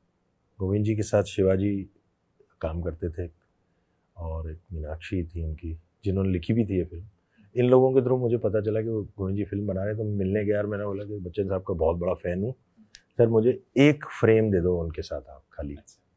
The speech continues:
Speaker 2: और आप पहले काम कर ही चुके थे उनके साथ?
Speaker 1: उनके साथ दो फिल्में कर चुका
Speaker 2: हम्म।
Speaker 1: था। तो उन्होंने कहा, "हाँ, देखते हैं।"
Speaker 2: हम्म।
Speaker 1: आ गया। फिर मेरे पास फोन आया उनका ही, शिवाजी का, कि सर बोल रहे हैं कि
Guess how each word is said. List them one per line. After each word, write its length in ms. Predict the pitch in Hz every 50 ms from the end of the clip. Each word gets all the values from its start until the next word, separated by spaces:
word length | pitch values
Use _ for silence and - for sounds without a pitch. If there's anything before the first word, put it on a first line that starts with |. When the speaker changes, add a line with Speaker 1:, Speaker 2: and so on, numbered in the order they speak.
| _ _ _ _ _ _ _ _ _ _ _ _ _ _ -
Speaker 2:
और 80 | 120 117
आप 80 | 127 123
पहले 240 | - 131 120 123
काम 220 | 120 - 117 117 117
कर 120 | 120 117
ही 60 | 120
चुके 220 | 120 120 123 117 117
थे 80 | 110
उनके 200 | 110 104 104 107
साथ? 140 | 101 - 139
Speaker 1:
उनके 220 | 151 160 151 180 156
साथ 160 | 147 180 170
दो 180 | 147 147 147
फिल्में 320 | 131 120 117 107 101 101 92
कर 120 | - 82
चुका 240 | 76 - - - 107
Speaker 2:
हम्म। 100 | 98 90
Speaker 1:
था। 120 | 92 95 - _ _ _ _ _ _ _
तो 120 | - 151 160
उन्होंने 260 | 170 175 175 175 170
कहा, 160 | 156 160 151
"हाँ, 320 | 143 135 135 135 131 127 117
देखते 380 | 110 104 107 _ _ - 107
हैं।" 280 | 107 104 104 104 107 _ _ _ _ _ 110
Speaker 2:
हम्म। 200 | 110 104 98 98 - _ _ _ _ _ _ _ _ _ _ _ - 123
Speaker 1:
आ 80 | 113 120
गया। 140 | 123 127
फिर 180 | 123 - 147 143
मेरे 160 | 139 143 143
पास 200 | 135 170 165 151 -
फोन 180 | 147 147 147 143
आया 180 | 127 117 117
उनका 240 | 110 104 98 104 92
ही, 120 | 90 87
शिवाजी 360 | 85 - 101 95 90 87 92 90
का, 180 | 98 92 - _ _ _ _ _ _ _ _ _ _ _
कि 320 | - 104 101 98 98 98 98 -
सर 200 | - - 90 87
बोल 200 | 90 92 92 90
रहे 100 | 98 101
हैं 100 | 101 95
कि 340 | 104 113 117 139 156 -